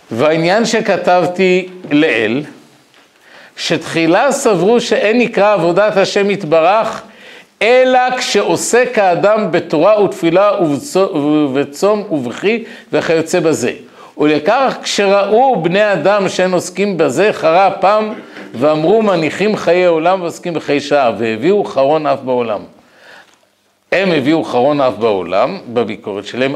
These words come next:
עד שיצא בת קול וחזרו למערה. והרגישו שאין זה כי אם להורות להם דרך ישר יותר,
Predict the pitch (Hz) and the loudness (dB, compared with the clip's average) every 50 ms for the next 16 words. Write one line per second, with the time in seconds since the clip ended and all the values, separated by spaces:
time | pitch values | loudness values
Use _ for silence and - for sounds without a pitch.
0 | - - 147 156 156 - - 127 117 113 113 113 - - - 185 202 226 196 135 | -4 -4 -4 -4 -4 -4 -2 0 0 0 0 -2 -4 -4 -2 0 0 2 0 -2
1 | 117 110 127 113 110 - - - 196 226 240 226 214 208 - - - - - - | -2 -2 -2 -2 -2 -4 -6 -2 0 2 2 2 2 0 -2 -4 -10 -16 -20 -20
2 | _ _ _ _ _ _ _ _ _ _ _ _ _ _ _ _ _ - 113 131 | _ _ _ _ _ _ _ _ _ _ _ _ _ _ _ _ _ -8 -4 -4
3 | 147 - - 143 131 113 107 123 139 160 175 - - 127 131 127 120 120 123 120 | -4 -2 0 -2 -2 0 0 -2 0 0 -2 -2 -4 -4 -2 -2 -2 0 0 0
4 | 117 117 117 101 95 - - - - - - - _ - - - - - - - | 0 0 0 0 -2 -2 -4 -6 -12 -20 -20 -16 _ -8 -6 -6 -6 -8 -12 -10
5 | - 117 127 156 170 165 151 127 107 98 76 - - - 113 120 151 156 - - | -6 -2 0 0 2 0 0 -2 -6 -8 -10 -12 -12 -10 -10 -10 -10 -10 -12 -14
6 | - - - 131 131 - 180 208 247 262 262 240 220 180 165 202 247 262 220 - | -12 -8 -6 -6 -6 -4 -2 0 0 0 0 0 -2 0 2 2 2 2 0 -2
7 | - 185 196 - - 226 254 247 233 208 196 185 185 185 220 247 - - 214 214 | -4 -6 -4 -2 -2 0 0 0 0 2 2 2 2 2 2 0 0 0 0 0
8 | 208 185 196 220 196 147 160 185 180 185 - 202 202 196 185 156 - - - 123 | 0 2 0 0 0 0 -2 -2 -2 0 0 0 0 2 0 0 -2 -4 -4 -4
9 | 110 90 | -4 -4